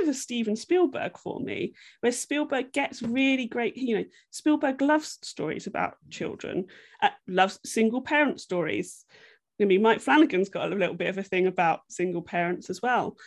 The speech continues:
And, you know, and Spielberg knows how to get those performances out of children. And I think we see that in Oculus. I,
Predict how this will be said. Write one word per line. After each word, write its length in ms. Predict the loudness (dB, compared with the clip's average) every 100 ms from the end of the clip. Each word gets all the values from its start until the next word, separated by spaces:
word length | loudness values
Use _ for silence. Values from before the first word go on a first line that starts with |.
| -12 0
And, 120 | 4
you 80 | 6
know, 200 | 4 2 0 -2
and 160 | -2
Spielberg 500 | -6 -6 -4 -2 0
knows 400 | 2 2 2 -2
how 140 | -6 -8
to 100 | -8
get 140 | -8
those 160 | -8 -10
performances 520 | -4 -2 -2 -4 -6
out 160 | -6
of 120 | -6 -6
children. 500 | -2 -2 -4 -8 -8 _ 4
And 80 | 4
I 60 |
think 240 | 6 0 -2
we 100 | -8
see 380 | -4 2 4 4
that 240 | 0 -4 0
in 160 | 0 0
Oculus. 600 | -6 -6 -12 -12 -12 -12
I, 80 | -8